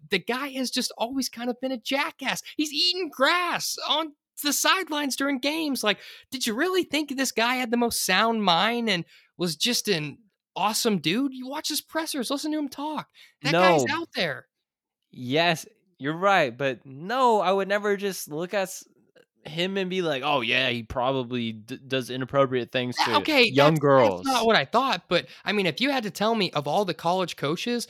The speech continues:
Speaker 1: like, if you were to give me fifty big name college football coaches to pick from that might have done that, Les Miles is gonna be one of the first ones I
Speaker 2: <laughs>
Speaker 1: pick.
Speaker 2: I would say Tom Herman. <laughs>
Speaker 1: Herman would
Speaker 2: All right,
Speaker 1: be
Speaker 2: this
Speaker 1: up
Speaker 2: is
Speaker 1: there as
Speaker 2: probably
Speaker 1: well.
Speaker 2: not a good game to
Speaker 1: This is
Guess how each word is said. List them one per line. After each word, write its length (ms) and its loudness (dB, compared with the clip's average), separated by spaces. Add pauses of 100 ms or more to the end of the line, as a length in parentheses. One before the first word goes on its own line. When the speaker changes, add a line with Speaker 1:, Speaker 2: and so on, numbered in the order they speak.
(140)
Speaker 1:
like, 160 0
if 120 -4
you 80 -2
were 60 -2
to 80 -4
give 180 -4
me 160 0
fifty 560 -4
big 240 -2
name 220 0
college 340 -4
football 260 -4
coaches 400 -6
to 80 -12
pick 260 -6
from 340 -2 (220)
that 140 -4
might 220 2
have 140 -4
done 200 0
that, 220 -2
Les 220 2
Miles 240 2
is 120 -2
gonna 140 -2
be 80 0
one 100 4
of 60 2
the 60 -2 (120)
first 200 -2
ones 140 -2
I 140 0
Speaker 2:
<laughs> 40 -20
Speaker 1:
pick. 120 -8 (800)
Speaker 2:
I 160 8
would 260 4
say 240 2
Tom 460 2
Herman. 460 0 (200)
<laughs> 280 -2
Speaker 1:
Herman 320 4
would 20 4
Speaker 2:
All 60 6
right, 80 6
Speaker 1:
be 40 4
Speaker 2:
this 100 8
Speaker 1:
up 60 0
Speaker 2:
is 80 -2
Speaker 1:
there 140 6
as 100 6
Speaker 2:
probably 220 8
Speaker 1:
well. 100 6 (140)
Speaker 2:
not 40 2
a 40 2
good 280 2
game 280 4
to 80 2
Speaker 1:
This 60 -4
is 40 -8